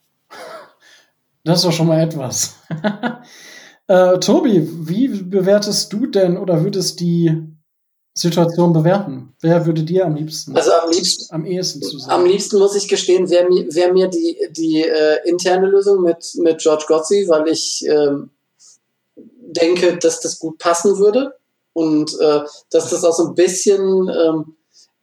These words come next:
Speaker 2: Sicherheit und Kontinuität, ähm, vermitteln würde. Aber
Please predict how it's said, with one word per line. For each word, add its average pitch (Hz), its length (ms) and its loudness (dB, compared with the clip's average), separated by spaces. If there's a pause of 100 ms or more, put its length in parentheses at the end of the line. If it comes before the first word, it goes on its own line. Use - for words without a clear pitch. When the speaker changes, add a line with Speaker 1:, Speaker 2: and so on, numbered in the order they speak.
(120)
Speaker 2:
Sicherheit 185 600 0
und 170 140 0
Kontinuität, 165 920 0 (160)
ähm, 180 440 0 (720)
vermitteln 202 720 0
würde. 196 400 4
Aber 165 520 2